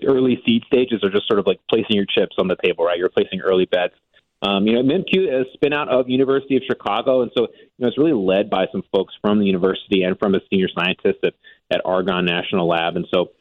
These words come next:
you know, really they believe that they've got kind of like the early workings of what could be a, a really major piece of the,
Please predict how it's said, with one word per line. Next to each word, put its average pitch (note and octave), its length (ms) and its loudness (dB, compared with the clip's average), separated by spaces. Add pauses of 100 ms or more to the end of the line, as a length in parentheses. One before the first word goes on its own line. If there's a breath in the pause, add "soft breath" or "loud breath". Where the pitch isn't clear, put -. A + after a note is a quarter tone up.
(180)
you G2+ 80 -2
know, A2 60 4
really D3+ 220 4
they A2+ 200 2
believe G#2+ 440 2
that F#2 140 -2
they've F#2 200 0
got E2 140 -2
kind F#2+ 160 -4
of E2 80 -4
like E2+ 180 -2
the F2 100 -2
early F#2 280 2
workings F2 420 0
of E2 80 0
what F2+ 200 0
could A2+ 260 0
be F#2 200 2
a, E2+ 60 4 (160)
a F2 140 0
really G#2 280 4
major F2 440 -2 (140)
piece F#2 300 0
of E2+ 120 -2
the, E2+ 140 -2